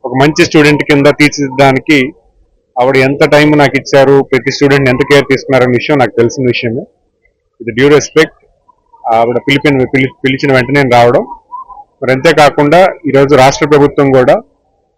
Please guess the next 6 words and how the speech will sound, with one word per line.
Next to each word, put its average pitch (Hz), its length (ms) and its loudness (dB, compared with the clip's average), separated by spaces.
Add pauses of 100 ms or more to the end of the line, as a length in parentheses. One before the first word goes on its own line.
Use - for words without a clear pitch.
(1200)
విలువలతో 160 500 2
కూడినటువంటి 147 580 0 (480)
చదువు, 147 320 4 (420)
విద్య 131 220 0 (420)
పిల్లలకు 139 300 0
అందించాలి. 131 520 0